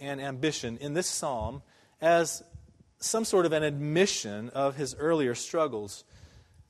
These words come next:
Think back on David's life a bit with me for a moment. David knew pride. Here he says, "O Lord, my heart is not lifted up."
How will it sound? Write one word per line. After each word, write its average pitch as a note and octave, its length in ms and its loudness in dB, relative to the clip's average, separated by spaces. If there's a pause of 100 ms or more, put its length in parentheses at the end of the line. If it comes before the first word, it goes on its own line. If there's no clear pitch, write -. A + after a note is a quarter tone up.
(180)
Think E3+ 260 -6
back D3 220 8
on B2+ 120 -2
David's A#2+ 340 0
life A2+ 420 -4
a A2+ 40 -14
bit G#2+ 240 -8 (280)
with A#2+ 180 -10
me A2+ 80 -8
for A2+ 180 -8
a A2 40 -4
moment. G#2+ 320 -10 (1040)
David D#3 320 4
knew B2+ 240 -2
pride. G2+ 560 -6 (1400)
Here D#3+ 140 -2
he D#3 100 0
says, B2+ 420 2
"O D#3 160 4
Lord, D#3 280 6
my D#3 180 2
heart C#3 340 2
is A#2+ 160 -10
not C3 560 -2
lifted B2 400 -8
up." G#2+ 220 -10